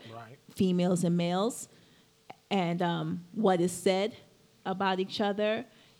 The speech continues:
Speaker 2: and so forth. All of that needs, is all part of the systematic racism. 'Cause if you go through the whole program, even with how they come up with Jim, the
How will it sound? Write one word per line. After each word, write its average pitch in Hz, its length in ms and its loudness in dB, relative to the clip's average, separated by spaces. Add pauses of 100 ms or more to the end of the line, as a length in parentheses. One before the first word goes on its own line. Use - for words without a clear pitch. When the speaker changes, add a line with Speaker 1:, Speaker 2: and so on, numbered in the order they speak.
Speaker 2:
and 185 180 2
so 220 240 2
forth. 180 340 2
All 202 220 4
of 220 140 0
that 196 180 0
needs, 190 400 2
is 180 220 2 (120)
all 220 200 4
part 214 320 2
of 185 120 -2
the 180 120 2
systematic 180 800 -2
racism. 175 380 0
'Cause 180 80 2
if 170 60 2
you 170 100 6
go 196 240 6
through 202 260 2
the 185 100 -2
whole 180 380 -4 (800)
program, 185 680 2 (220)
even 185 220 0
with 190 120 0
how 185 160 0
they 180 80 0
come 190 160 -2
up 139 60 -6
with 180 100 -4
Jim, 165 260 -4
the - 160 -8